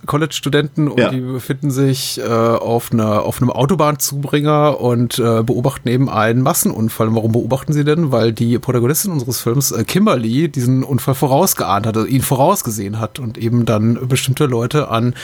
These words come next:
Speaker 1: der Autobahn auch davon abgehalten hat, auf selbige zu fahren und sind, die sind dann so dem Tod, dem sicheren Tod entkommen.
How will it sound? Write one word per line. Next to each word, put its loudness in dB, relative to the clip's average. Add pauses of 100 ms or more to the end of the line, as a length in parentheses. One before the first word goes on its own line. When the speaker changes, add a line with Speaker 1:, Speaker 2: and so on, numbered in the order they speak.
(120)
Speaker 1:
der -2
Autobahn 2
auch -2 (100)
davon -2
abgehalten 0
hat, -4
auf 2
selbige 2
zu -4
fahren 0
und -2
sind, -2
die 0
sind -2
dann 0
so 2
dem 2
Tod, 0
dem 2
sicheren 0
Tod 0
entkommen. 0